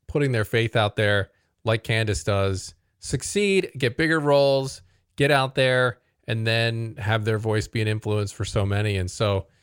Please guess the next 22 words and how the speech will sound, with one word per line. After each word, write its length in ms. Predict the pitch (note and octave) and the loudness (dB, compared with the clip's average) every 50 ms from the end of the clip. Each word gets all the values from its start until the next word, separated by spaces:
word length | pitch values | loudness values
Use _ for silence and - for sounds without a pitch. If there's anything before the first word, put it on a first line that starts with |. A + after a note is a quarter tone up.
| _ _ _ _ _ _ _ | _ _ _ _ _ _ _
this 200 | A#2 C3+ D3+ E3 | -2 -2 0 0
will 60 | E3 | 0
be 100 | D3+ D#3+ D#3+ | 0 0 0
interesting 280 | D#3+ D3+ - E3 D#3 D3 | 0 -2 -2 -2 0 0
to 60 | C3+ | 2
watch 300 | B2+ B2 C3 D3+ C3 - | 2 2 2 2 0 -2
and 120 | C3+ A2+ | -6 -8
see 180 | - - C#3 C3 | -6 -4 -4 -2
what, 320 | C3 C3 C3 B2+ B2+ - | -2 0 -2 -2 -2 0
uh, 140 | C3+ B2+ B2+ | 0 0 0
Candace 340 | - - C3+ C3 C3 B2+ - | 0 -2 -2 -2 -2 -4 -4
comes 220 | - B2+ B2 A#2 | -4 -4 -2 -2
up 160 | B2 C3+ - - | -2 -2 -2 -2
with 180 | C#3+ A#2 G#2 | -4 -2 -2
in 80 | G#2 G2+ | -2 -4
the 80 | G2+ | -6
coming 320 | - - A2+ G#2 G#2+ G#2+ G#2 | -4 -4 -4 -4 -2 -2 0
days 380 | G#2 G#2 G#2+ A2+ A#2 A#2 B2 | 0 0 0 0 -2 -4 -4
and 120 | G#2+ G2 F#2+ | -6 -4 -4
weeks 340 | G#2 A#2+ - - - - - | -4 -6 -6 -8 -10 -6 -6
and 100 | F#2 F2+ | -4 -2
months 460 | F#2 G#2 A#2 C3+ - - - - - | -2 -4 -4 -6 -10 -14 -18 -20 -20